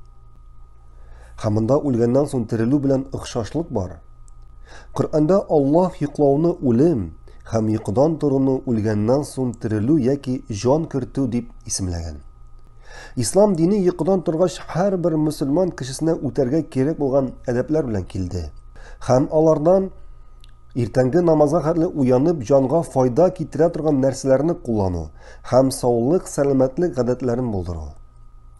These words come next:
Шулай ук тыныч һәм мәшәкатьсез вакытны Аллаһка гыйбадәт кылуда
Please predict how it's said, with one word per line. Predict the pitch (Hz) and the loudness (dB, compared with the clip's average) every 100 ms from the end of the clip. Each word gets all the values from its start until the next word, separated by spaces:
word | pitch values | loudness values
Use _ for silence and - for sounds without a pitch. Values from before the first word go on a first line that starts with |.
| - | -16
Шулай | - 110 123 | -4 2 2
ук | 123 | 2
тыныч | 120 117 143 - | -2 0 -2 -2
һәм | 127 123 | 0 0
мәшәкатьсез | 123 123 - 117 - 160 | 0 -2 -4 -4 -4 -4
вакытны | 131 131 127 135 160 | 0 -2 -2 -2 -2
Аллаһка | - 127 123 127 - 156 123 | 0 0 2 0 -2 -2 0
гыйбадәт | 127 120 113 160 180 - | 0 0 0 -2 -2 -2
кылуда | 147 117 95 76 | 0 0 -2 -6